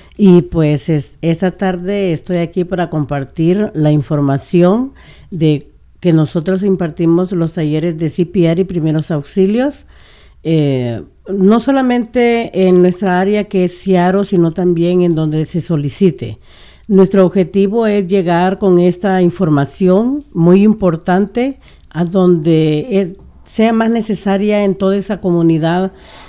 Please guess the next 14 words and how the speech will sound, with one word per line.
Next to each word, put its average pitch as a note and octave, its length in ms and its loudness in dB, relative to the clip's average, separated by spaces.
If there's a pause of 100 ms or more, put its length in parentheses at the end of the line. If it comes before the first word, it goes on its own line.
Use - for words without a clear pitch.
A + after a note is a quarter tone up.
donde E3+ 840 4
han F3 260 0
pasado G#3 880 -2
que F3+ 140 0
se F#3+ 160 -2
ha E3+ 100 2
muerto F#3+ 520 2
un F#3+ 200 2
niño G3+ 520 2 (180)
de E3+ 220 0
atragantamiento E3+ 1160 0 (360)
por E3 200 -2
no F3 160 0
saber F#3+ 560 -2